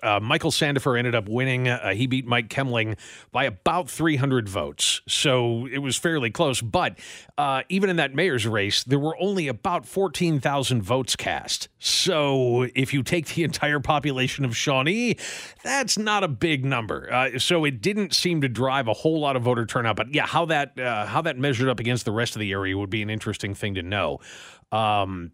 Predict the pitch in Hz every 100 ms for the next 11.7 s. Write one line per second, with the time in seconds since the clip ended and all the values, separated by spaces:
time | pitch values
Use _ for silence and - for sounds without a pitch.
0 | - 151 160 160 156 143 127 139 127 107
1 | 127 131 113 110 120 107 110 107 104 113
2 | 117 120 123 117 110 117 107 101 - 117
3 | 110 110 110 113 104 101 101 107 104 98
4 | 85 110 95 82 120 160 175 165 - 180
5 | - - - - - 147 147 117 180 214
6 | 208 202 190 - 175 131 131 - - 139
7 | 139 131 127 131 127 151 170 202 220 226
8 | - 208 170 156 139 117 110 - 110 139
9 | 117 123 117 107 127 120 104 - 117 98
10 | 101 120 131 147 120 101 - 95 110 139
11 | 127 131 127 101 80 69 -